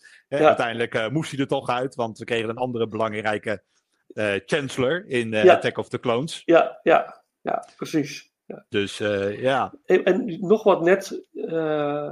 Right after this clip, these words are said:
Speaker 2: dat kaart hier heel mooi aan, vond ik, dat vanuit die documentaire over David Prowse, dat hij zegt: "Er is een, er zit een hele mooie kant aan het Star Wars verhaal, maar ook een hele heftige,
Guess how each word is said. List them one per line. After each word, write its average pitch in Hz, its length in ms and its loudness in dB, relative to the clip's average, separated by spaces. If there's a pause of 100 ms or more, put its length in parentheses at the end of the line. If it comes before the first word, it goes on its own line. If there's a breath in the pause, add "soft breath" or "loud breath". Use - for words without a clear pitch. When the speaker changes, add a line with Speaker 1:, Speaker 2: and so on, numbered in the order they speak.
(140)
Speaker 2:
dat 147 180 0
kaart 160 260 6
hier 170 100 6
heel 165 160 8
mooi 151 220 8
aan, 165 220 10
vond 143 220 2
ik, 151 160 6
dat 143 320 4 (540)
vanuit 156 240 4
die 147 100 0
documentaire 151 580 6
over 143 260 6
David 143 360 6
Prowse, 185 440 8
dat - 320 -2 (560 soft breath)
hij 143 160 4
zegt: 147 420 2 (100)
"Er 147 320 0
is 147 100 0
een, 147 120 2
er - 380 -12
zit 135 120 -10
een 143 60 0
hele 139 240 6
mooie 156 400 8
kant 175 300 4
aan 165 80 2
het 165 120 0
Star 151 280 0
Wars 147 200 0
verhaal, 143 260 2
maar 139 120 0
ook 143 160 2
een 139 140 0
hele 143 540 6 (520)
heftige, 151 440 -2